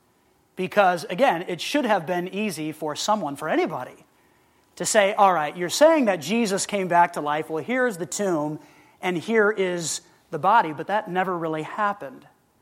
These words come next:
So the empty tomb of Jesus, arguably the greatest proof for Jesus being alive.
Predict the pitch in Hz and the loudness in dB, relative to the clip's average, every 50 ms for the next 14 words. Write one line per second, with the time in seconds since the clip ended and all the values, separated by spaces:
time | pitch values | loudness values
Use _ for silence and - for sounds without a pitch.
0 | _ _ _ _ _ _ _ _ _ _ _ _ _ _ _ - - 240 226 214 | _ _ _ _ _ _ _ _ _ _ _ _ _ _ _ 4 6 8 8 8
1 | 214 196 196 226 240 208 233 269 - 294 247 - - 254 240 226 220 220 214 214 | 6 4 2 2 4 4 4 4 4 2 2 2 0 0 2 2 2 2 2 2
2 | - 185 165 139 156 202 202 196 170 139 151 151 - - - - - - _ _ | 2 0 0 0 0 0 0 0 0 -2 -4 -6 -6 -6 -6 -6 -8 -10 _ _
3 | _ _ _ _ _ _ _ _ - 214 233 247 247 196 220 196 190 190 185 180 | _ _ _ _ _ _ _ _ 6 6 6 6 4 0 -4 -6 -6 -6 -6 -6
4 | 180 151 185 185 214 226 247 233 208 - - - - - 220 220 180 156 - - | -8 -6 -2 0 2 2 2 0 -2 -4 -6 -8 -6 -4 -2 -2 -2 -4 -6 -14
5 | - - - - _ _ _ _ _ _ _ - 180 175 160 120 147 226 254 233 | -20 -20 -20 -20 _ _ _ _ _ _ _ -12 -12 -10 -8 -4 0 0 0 0
6 | 185 165 160 139 - 156 156 185 185 180 175 180 - 175 165 160 160 156 151 143 | 0 -4 -6 -8 -6 -4 -2 -2 -2 -2 -2 -4 -4 -2 0 2 4 4 4 2
7 | 151 170 - - - - | 0 -4 -8 -14 -20 -20